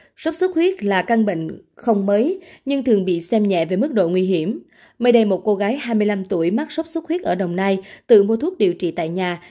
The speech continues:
nhưng bệnh trở nặng và đã qua đời sau đó. Ngày bảy tháng tám, Bệnh viện Đa khoa Thống nhất Đồng Nai cho hay vừa ghi nhận thêm một trường hợp tử vong do sốt xuất huyết, nâng tổng số ca tử vong do bệnh này lên con số mười lăm.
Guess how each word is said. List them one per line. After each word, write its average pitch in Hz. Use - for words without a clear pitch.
nhưng 262
bệnh 170
trở 180
nặng 170
và 196
đã 185
qua 226
đời 180
sau 175
đó. 185
Ngày 233
bảy 196
tháng 277
tám, 294
Bệnh 190
viện 180
Đa 190
khoa 190
Thống 202
nhất 339
Đồng 185
Nai 202
cho 208
hay 202
vừa 254
ghi 277
nhận 208
thêm 233
một 190
trường 185
hợp 180
tử 185
vong 196
do 185
sốt 277
xuất 330
huyết, 339
nâng 269
tổng 185
số 285
ca 269
tử 180
vong 190
do 190
bệnh 170
này 170
lên 214
con 196
số 214
mười 220
lăm. 175